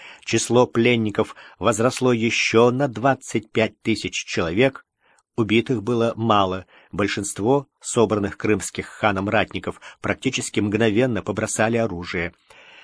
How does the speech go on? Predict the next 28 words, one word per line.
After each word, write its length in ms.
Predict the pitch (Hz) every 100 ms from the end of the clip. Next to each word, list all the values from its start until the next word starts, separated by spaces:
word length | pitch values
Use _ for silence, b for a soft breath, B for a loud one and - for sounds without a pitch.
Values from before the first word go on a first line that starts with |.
| b b
Мишка 400 | 98 196 - -
снова 560 | 190 - 117 131 127 120
двинулся 760 | 110 95 131 175 180 - 180 170
в 120 | 113
набег 580 | 117 92 95 98 - _ b b
на 200 | 95 151 -
остальные 920 | 160 - - 175 127 104 113 117 127 -
города 460 | 87 95 80 104 139
Крыма. 460 | - 92 73 - - _ _ _ _ b b b b b b b b
Я 180 | 151 190
же 140 | 175
дождался, 880 | 147 160 139 165 185 175 - 165 156 _ _ _
пока 280 | - - 113
из 240 | 107 117 110
России 420 | 117 - 139 127
не 140 | 120
придет, 420 | 117 113 123 113
так 160 | - 98
сказать, 300 | - 104 92
вторая 720 | - - 107 98 120 151 147
смена 460 | - 101 120 131 131
поместной 640 | - 110 117 123 - 117
рати 340 | 110 117 117 113
числом 460 | - - 110 113
почти 400 | - 107 - 120
двести 520 | 98 92 120 117 - 104
тысяч 500 | - 113 110 - -
человек, 580 | - 87 82 120 147